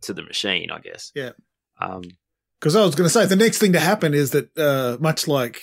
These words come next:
Speaker 2: Roberto De Zerbi at Brighton, uh, someone's gonna come along and, and make, make the, uh, the flash new coach a, uh, an offer he can't refuse at a very high,
Speaker 1: Well
Speaker 2: a mu-, much higher, uh, level. They might,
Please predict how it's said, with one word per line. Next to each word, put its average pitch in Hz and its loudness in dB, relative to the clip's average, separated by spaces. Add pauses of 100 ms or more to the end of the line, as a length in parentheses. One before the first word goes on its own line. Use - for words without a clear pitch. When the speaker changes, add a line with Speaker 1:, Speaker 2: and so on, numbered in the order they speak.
(160)
Speaker 2:
Roberto 151 2
De 123 -4
Zerbi 139 2
at 135 -4
Brighton, 156 0 (400)
uh, 135 0 (120)
someone's 190 4
gonna 160 2
come 160 0
along 147 2
and, 127 -4
and 139 -2
make, 147 0
make 147 -4
the, 131 -2
uh, 113 -8
the 156 -2
flash 160 -2
new 143 -2
coach 139 0
a, 135 -2
uh, 127 -4
an 135 -2
offer 151 -2
he 139 -2
can't 143 -8
refuse 147 -2 (520)
at 156 2
a 143 2
very 147 4
high, 135 2
Speaker 1:
Well 107 2 (160)
Speaker 2:
a 143 -6
mu-, 135 -4
much 151 -2
higher, 135 2
uh, 120 -2
level. 160 0
They 143 0
might, 165 -2